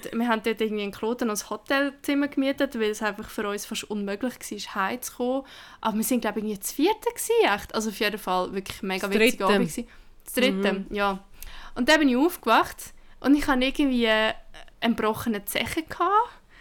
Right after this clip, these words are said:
Speaker 1: Aber ich kann mich nicht mehr erinnern, wieso. Und was ich auch noch einmal hatte, ist, mich hat mal einer Huckepack genommen, ein guter Kollege von uns. Und in diesem Club ist es wie, wenn du Richtung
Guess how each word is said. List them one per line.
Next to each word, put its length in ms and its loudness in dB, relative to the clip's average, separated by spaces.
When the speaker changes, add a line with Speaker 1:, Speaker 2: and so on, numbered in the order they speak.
Speaker 1:
Aber 200 4
ich 120 0
kann 120 4
mich 180 -2
nicht 280 0
mehr 180 2
erinnern, 460 2
wieso. 580 -4
Und 380 6
was 360 2
ich 140 -4
auch 180 6
noch 140 2
einmal 260 2
hatte, 680 4
ist, 460 -2
mich 160 0
hat 140 2
mal 160 2
einer 340 2
Huckepack 680 -2
genommen, 420 2
ein 60 -6
guter 240 -2
Kollege 380 -2
von 140 -4
uns. 300 -4
Und 460 4
in 120 -2
diesem 240 2
Club 480 -2
ist 160 -2
es 80 -6
wie, 200 0
wenn 120 0
du 80 -4
Richtung 260 -6